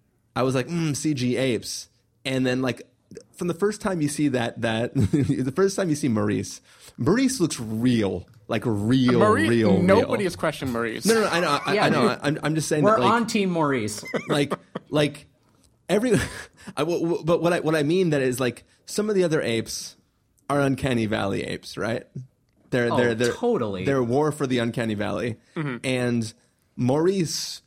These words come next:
Speaker 1: looks like fucking real life goddamn orangutan.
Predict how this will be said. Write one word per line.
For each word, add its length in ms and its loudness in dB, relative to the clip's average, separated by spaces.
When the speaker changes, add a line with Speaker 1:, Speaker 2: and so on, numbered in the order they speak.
Speaker 1:
looks 380 -2
like 140 -4
fucking 520 -4
real 420 2
life 260 -2
goddamn 540 0
orangutan. 640 -2